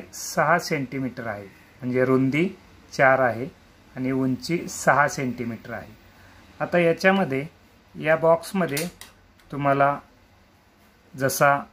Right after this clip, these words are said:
ग्राफ पेपर असतो, त्या ग्राफ पेपरवरती जसे स्क्वेअर असतात तसे स्क्वेअर आपण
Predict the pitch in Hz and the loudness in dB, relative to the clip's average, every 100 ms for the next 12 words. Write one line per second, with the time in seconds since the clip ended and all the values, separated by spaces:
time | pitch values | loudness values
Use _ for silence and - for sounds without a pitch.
0 | _ - 135 131 127 - - 143 - 156 | _ -16 -4 2 2 2 -8 -10 -4 0
1 | 165 - - 107 - _ _ - - - | -2 -2 -10 -10 -12 _ _ -20 -20 -20
2 | - 135 131 127 120 - - 135 127 123 | -10 0 2 2 -2 -12 -14 -4 -2 -2
3 | - 139 156 143 143 156 143 139 - 151 | -6 -8 -2 -2 -2 -4 -4 -4 -4 -8
4 | 151 - - - - _ - - - 147 | -8 -12 -16 -20 -20 _ -20 -20 -6 4
5 | 143 147 143 - - 143 - - _ _ | 6 6 4 0 -2 -2 -4 -20 _ _
6 | _ - _ _ _ _ - 123 - 135 | _ -20 _ _ _ _ -6 -4 -2 -6
7 | - 143 135 135 127 147 185 | -4 2 4 4 2 0 0